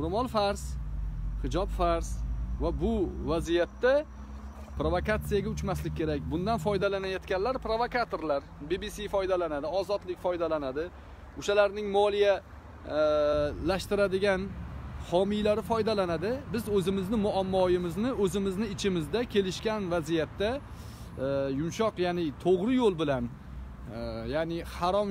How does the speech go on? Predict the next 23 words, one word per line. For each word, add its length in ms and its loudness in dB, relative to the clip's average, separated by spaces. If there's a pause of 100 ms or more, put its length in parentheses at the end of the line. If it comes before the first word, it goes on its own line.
yo'l 200 4
bilan 280 0
emas, 380 -2
ya'ni 240 -4
harom 340 -2
yo'l 200 -2
deganda 560 -2 (720)
noqonuniy, 760 0 (160)
noshar'iy 640 -2
yo'llar 380 2
bilan 220 -2
emas, 180 -6 (100)
shariatga 420 -4 (100)
muvofiq 380 -4
bo'lgan 280 -4
yo'l 180 -2
bilan 160 -4 (100)
yetishga 260 -8
harakat 260 -6
qilishimiz 420 -10
kerak. 180 -12 (680)
Bundan 380 2 (280)
semirayotganlar 720 0